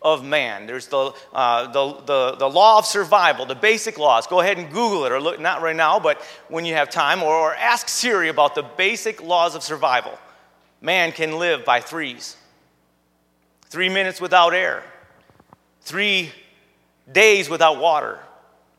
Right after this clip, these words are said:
Three weeks without food,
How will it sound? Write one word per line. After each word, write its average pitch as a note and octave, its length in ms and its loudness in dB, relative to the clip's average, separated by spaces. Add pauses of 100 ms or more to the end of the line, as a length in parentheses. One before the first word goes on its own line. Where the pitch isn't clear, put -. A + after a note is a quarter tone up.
(920)
Three G3+ 180 0
weeks G3+ 320 -2
without C3 300 0
food, - 400 -12